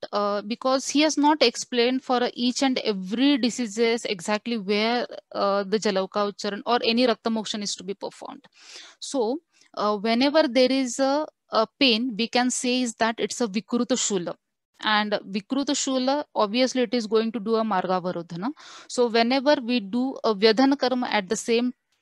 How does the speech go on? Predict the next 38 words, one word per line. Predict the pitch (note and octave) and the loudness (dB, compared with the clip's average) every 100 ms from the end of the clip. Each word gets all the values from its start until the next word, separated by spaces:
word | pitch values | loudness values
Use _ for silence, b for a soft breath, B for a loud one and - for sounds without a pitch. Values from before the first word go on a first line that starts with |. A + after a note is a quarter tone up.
| _ | _
site, | - - A3+ D4 - - - | -4 2 2 0 -8 -10 0
obviously | G#3 G3 A#3+ A#3+ - A#3 | 0 2 0 -2 -4 -6
the | A#3 | -4
pain | - G#3 G#3 | -2 -2 -2
will | G#3 | -6
get | F#3+ F#3 - | -6 -8 -8
reduced. | F3 D#3+ - - - _ B B B B | -10 -12 -12 -12 -12 _ B B B B
So | - B3 | -2 0
whenever | A3+ A#3+ C4 | 0 0 0
the | D4 C#4+ | 0 -2
site | - - B3 C4+ _ | -2 0 0 -2 _
exactly | - F#3+ G#3+ A3+ B3 | -4 -2 0 0 0
is | B3+ A#3+ | -2 -2
not | A3+ A#3 | -2 -2
explained | - G3+ - - G#3 B3 | -2 -6 -8 -6 -6 -6
for | - A3 | -2 -2
a | A3 | -2
particular | - G3+ A3 A3 G#3+ | -4 -6 -6 -4 -4
di-, | F#3 F#3+ _ _ _ _ _ _ - F#3 | -4 -8 _ _ _ _ _ _ -12 -4
whenever | G#3+ A3+ B3+ B3 C#4 | -2 0 0 0 0
the | A#3+ | 0
shu-, | B3 - B3 - G3+ | -2 -2 -4 -4 0
wherever | G3+ G#3+ B3 D4 | 2 4 4 2
the | C4+ A#3+ | 2 -2
shul | - B3 A#3 | 0 -2 0
is | B3 | -2
present, | - G#3 G3 B3+ - B B B | -2 -2 0 -2 -4 B B B
at | - G3+ | -2 -2
the | F#3+ | -2
same | - B3+ C#4 | -2 0 0
site, | C4+ C4 C4+ | 0 0 0
you | B3+ | -2
can | G#3+ A3 G#3 | -2 -4 -2
go | G#3+ A3+ | -2 -2
for | - | 0
a | G#3+ D4+ _ | 0 0 _
Vyadhana | G#3 F3+ F#3 | -2 0 -4
Karma. | - E3 - - | -6 -8 -10 -14